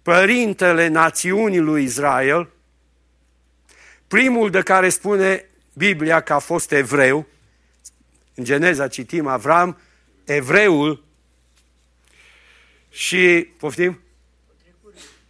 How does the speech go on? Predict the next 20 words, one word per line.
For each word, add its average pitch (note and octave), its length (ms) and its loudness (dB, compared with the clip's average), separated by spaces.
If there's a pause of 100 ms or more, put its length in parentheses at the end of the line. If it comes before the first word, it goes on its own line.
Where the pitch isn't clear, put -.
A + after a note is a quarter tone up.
(800)
O E3 140 -4
trecut F3+ 340 -4
dincolo F3 320 0
de E3 100 -4
râu D#3 360 -2 (180)
cu C#3 100 -16
Dumnezeu. C#3+ 560 -4 (340)
Și - 140 -6
acum A3 500 0
e G#3+ 140 2
nu A3 180 -2
numai A#3 360 0
părintele G3 640 0
națiunii, E3 800 0
dar E3 180 2
Biblia F#3 400 -2
îl E3 60 -2
numește F3 460 -4
și F#3+ 200 -6
părintele F#3 840 -2